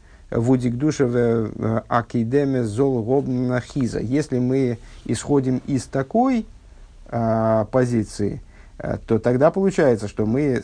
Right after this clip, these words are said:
то есть если нам надо избавиться от хомица посредством продажи, а, полностью включая его сущность,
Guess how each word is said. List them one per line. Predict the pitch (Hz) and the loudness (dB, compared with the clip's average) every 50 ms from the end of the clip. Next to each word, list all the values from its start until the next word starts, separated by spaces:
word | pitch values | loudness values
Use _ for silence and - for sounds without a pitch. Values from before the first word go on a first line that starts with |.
| - - | -6 -12
то | - - - | -12 -8 -6
есть | 107 - 120 | -4 0 2
если | 147 175 - - 127 127 | 2 2 2 2 0 2
нам | 123 120 131 143 139 127 120 117 | 2 2 2 2 2 2 2 2
надо | 117 131 127 117 110 110 104 104 | 2 2 2 2 2 2 0 0
избавиться | 101 113 113 113 135 123 113 107 101 - - - 107 104 | 0 -2 0 2 4 4 4 2 0 -2 -2 -2 0 0
от | 107 101 | 0 -2
хомица | - - 143 135 120 101 82 - - - - - | -2 0 0 2 2 2 0 -4 -6 -8 -8 -8
посредством | - - 113 - - 123 123 104 - - - 104 110 - | -4 -6 -4 -2 0 0 0 0 -2 -4 -6 -6 -6 -4
продажи, | - 113 113 113 110 113 107 98 90 87 - - - - - - - - - - - - - - - - - - | -2 0 0 0 2 2 2 0 0 -2 -6 -12 -12 -14 -20 -20 -20 -20 -20 -20 -20 -20 -20 -20 -20 -18 -8 -4
а, | - 107 107 104 104 107 104 101 98 101 101 - - - - - - - - - - - - - | -2 0 0 2 2 2 0 0 -2 -4 -6 -8 -14 -20 -20 -20 -20 -20 -20 -20 -20 -20 -6 2
полностью | - 156 165 156 143 127 117 104 104 - - - 98 101 - - - | 4 6 6 6 6 4 2 2 0 -4 -4 -2 0 0 -2 -4 -8
включая | - - - 120 117 113 - - 135 120 113 104 104 | -10 -4 0 2 2 2 2 2 2 4 4 4 2
его | 104 104 110 117 117 123 127 | 2 2 0 0 0 0 -2
сущность, | - - 247 262 247 - - - 165 - - | -2 -2 0 0 0 -2 -4 -8 -8 -8 -12